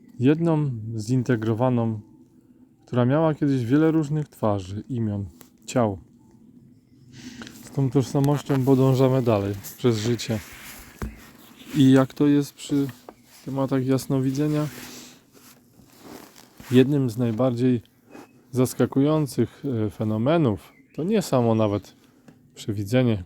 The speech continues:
konkretnych wydarzeń, chociaż to jest bardzo ciekawe i może być często bardzo potrzebne, ale też po prostu jasno widzenie tego, jak zbudowany jest wszechświat i życie samo w sobie.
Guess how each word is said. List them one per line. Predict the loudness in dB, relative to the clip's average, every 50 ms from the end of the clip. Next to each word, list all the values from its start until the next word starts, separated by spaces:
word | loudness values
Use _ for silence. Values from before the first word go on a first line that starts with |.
| -8 -10
konkretnych | -10 -6 -6 -6 -6 -4 -6 -8 -6 -6
wydarzeń, | -2 -2 0 0 0 -2 -4 -4
chociaż | -6 -6 -6 -6 -8 -8
to | -6 -6 -4 -2
jest | -2 -4 -4 -8 -12 _ _ _ _ _ _ _ _ _ _ _ _ _ -2
bardzo | 0 0 2 0 0
ciekawe | 0 -2 -4 -2 0 0 2 2 2 0 0
i | 0 0
może | 0 -2 -2 -2 -2
być | -4 -4 -6 -8 -12 -20 -20 _ _ -20 -20 -20 _ _ _ _ _ -10
często | -6 -4 -4 -4 -4 -4 -4 -2
bardzo | -2 -2 -2 -4 -6 -8
potrzebne, | -8 -10 -6 -4 -2 -2 -2 -4 -6 -8 -8 -12 -20 -20 -20 -20 -20 -20 -20 -20 -20 -20 -20 -20 -18 -16 -16 -16 -16 -20 _ _
ale | 2 2 2 2
też | 2 0 -2 2
po | 4 2 4
prostu | 4 2 0 0 0 0 0 0 0 0 -2
jasno | 0 2 2 2 2 0 -2 -4 -4 -2
widzenie | -4 -4 -4 -4 -4 -4 -4 -4 -6 -8 -10 -14 -20 _
tego, | -2 0 0 2 2 0 0 0 0 0
jak | 2 2 2 0
zbudowany | -2 -2 -2 -2 -2 0 0 0 0 0 0
jest | -2 -4 -8
wszechświat | -6 -4 -4 -4 -4 -4 -4 -4 -4 -4 -4 -4
i | -4 -2
życie | 0 -2 -2 -2 -4 -4
samo | -4 -2 -2 -2 -2 -4
w | -2
sobie. | -2 -2 -2 -2 -4 -8